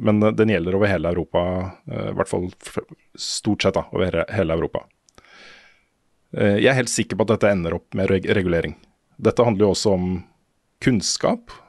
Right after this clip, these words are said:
hos de som lager lover og regler om, eh, om hva dette faktisk er. Eh, og det at det settes ned den type arbeid betyr jo at folk inn, også, eh, skaffer seg kunnskap,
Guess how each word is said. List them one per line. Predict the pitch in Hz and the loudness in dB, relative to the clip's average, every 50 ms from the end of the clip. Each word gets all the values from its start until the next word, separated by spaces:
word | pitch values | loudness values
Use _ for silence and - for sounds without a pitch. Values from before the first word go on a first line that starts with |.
| - | -6
hos | - 127 - | -6 -2 0
de | - 117 | 2 2
som | 110 - 127 120 | 2 2 4 4
lager | 117 107 95 92 101 104 | 4 4 4 2 2 2
lover | 104 104 98 101 101 107 | 4 4 4 4 4 4
og | 104 104 | 4 4
regler | 101 95 101 131 180 - - - | 2 2 2 2 0 0 -2 -4
om, | 143 123 117 117 113 113 | -2 0 2 2 2 2
eh, | 113 117 117 123 | 2 2 2 2
om | 113 110 | 2 2
hva | 107 101 | 2 4
dette | 107 110 - - 107 | 2 2 0 -2 -2
faktisk | 104 92 - - 98 - - 104 | -2 -2 -2 -4 -4 -2 0 0
er. | 104 120 147 - - _ _ _ _ - - _ _ _ _ _ - | 0 0 0 -2 -6 _ _ _ _ -20 -20 _ _ _ _ _ -8
Eh, | 107 107 107 107 110 | -6 -4 -4 -2 -2
og | 123 117 110 | -2 -2 0
det | 104 101 | 0 2
at | 98 95 - - 104 | 0 0 0 -2 0
det | 101 98 101 101 101 98 107 113 | 2 2 2 2 0 -2 -4 -6
settes | - - - 104 - 95 90 - | -4 -2 -2 -2 -2 -4 -4 -2
ned | 95 98 | -2 -2
den | 92 90 87 87 | -2 -2 -2 -2
type | - 98 85 - - | -4 -4 -4 -4 -2
arbeid | 90 90 92 87 76 82 85 87 87 - - 98 | -2 0 0 0 0 -2 -2 -4 -4 -10 -10 -8
betyr | 98 95 - - 98 85 | -8 -6 -4 -4 -2 -2
jo | 85 90 98 95 | 0 2 2 2
at | 90 - - - | 0 -2 -4 -10
folk | - - 90 - - - - | -8 -6 -6 -6 -8 -10 -8
inn, | - 95 80 82 85 85 - - | -8 -6 -6 -6 -6 -8 -10 -10
også, | - - 92 - 95 95 - - - - - - - - - _ _ - - | -8 -6 -4 -4 -4 -6 -8 -10 -16 -20 -20 -20 -20 -20 -20 _ _ -14 -10
eh, | 92 90 92 95 98 98 - | -10 -8 -8 -8 -8 -8 -6
skaffer | - - - 120 - - 90 | -2 0 0 0 0 0 0
seg | - 117 113 | 0 2 4
kunnskap, | 127 110 - - 127 123 - | 4 2 4 4 2 2 0